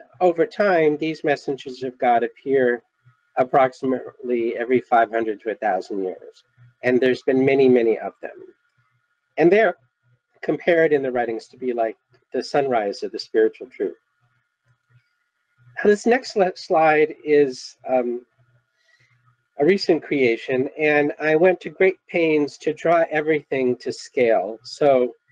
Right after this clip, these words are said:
you can see where these manifestations of God or these divine educators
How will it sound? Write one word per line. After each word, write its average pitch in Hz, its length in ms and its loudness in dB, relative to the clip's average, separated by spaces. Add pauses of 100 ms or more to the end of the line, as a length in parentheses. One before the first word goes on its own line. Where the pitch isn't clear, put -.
(320)
you 196 160 2
can 196 200 2
see 185 680 0
where 170 680 2
these 151 300 -6
manifestations 147 1000 -2
of 131 140 -12
God 123 320 2
or 117 120 0
these 113 220 -6
divine 135 520 -2
educators 113 840 -4